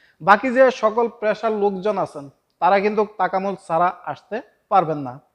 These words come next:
এখন প্রশ্ন হলো যে ভাই, তাকামুল সার্টিফিকেট হলো একটি কাজের উপর দক্ষতা বা দক্ষতার জন্য একটি সার্টিফিকেট। এখন আপনি বুঝ-, বুঝেন যে আপনি যদি ক্লিনার বিষয়ে সৌদি আরবে আসতে চান, তাকামুল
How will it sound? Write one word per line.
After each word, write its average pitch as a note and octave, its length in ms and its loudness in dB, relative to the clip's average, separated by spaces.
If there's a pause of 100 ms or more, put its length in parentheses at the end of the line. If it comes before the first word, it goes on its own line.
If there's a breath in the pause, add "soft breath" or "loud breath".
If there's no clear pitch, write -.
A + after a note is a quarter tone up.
(480)
এখন A#3+ 200 2 (180)
প্রশ্ন B3 240 0 (140)
হলো F#3+ 160 0 (100)
যে G3 80 -4 (160)
ভাই, F#3+ 120 2 (160)
তাকামুল B3+ 420 0
সার্টিফিকেট A#3+ 540 0
হলো A#3 140 -2 (100)
একটি G#3 140 -10 (120)
কাজের G3 300 0
উপর G3+ 140 -4 (180)
দক্ষতা - 380 -10 (640)
বা E3+ 180 4 (220)
দক্ষতার G#3 400 0
জন্য G#3 200 0
একটি A#3 140 -6 (120)
সার্টিফিকেট। C#3+ 460 -6 (480)
এখন B3+ 140 6 (100)
আপনি B3 140 -6 (120)
বুঝ-, A3 240 0 (180)
বুঝেন F#3 280 0 (120)
যে F3 80 -2 (200)
আপনি F#3+ 140 -6 (100)
যদি A3 120 -2 (160)
ক্লিনার B3 440 -2
বিষয়ে A#3+ 280 0
সৌদি G3 240 -2
আরবে G3+ 180 2 (220)
আসতে G#3+ 300 -4
চান, C#3+ 140 -4 (340)
তাকামুল B3 320 0